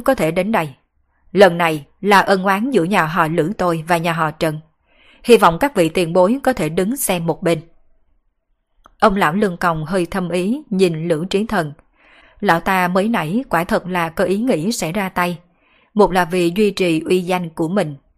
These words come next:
Hai là muốn đánh phủ đầu nhà họ Trần. Thuận tiện để cho nhị công tử nợ lão ta một nhân tình. Nói thật,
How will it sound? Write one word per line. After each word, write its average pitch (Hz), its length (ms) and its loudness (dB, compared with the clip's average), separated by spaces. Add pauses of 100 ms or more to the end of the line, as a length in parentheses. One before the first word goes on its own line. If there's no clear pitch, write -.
(100)
Hai 175 360 0 (260)
là 185 140 2
muốn 190 240 0
đánh 196 240 0
phủ 160 160 0
đầu 180 220 0
nhà 160 200 -4
họ 160 220 -6
Trần. 156 320 -2 (460)
Thuận 156 260 -2
tiện 151 360 -2 (160)
để 175 140 6
cho 214 180 -4
nhị 185 240 0
công 170 240 -4
tử 160 280 -4
nợ 202 220 2
lão 160 220 -6
ta 180 280 -4
một 170 320 -2
nhân 170 220 -4
tình. 156 240 -4 (880)
Nói 180 340 -2
thật, 170 200 -4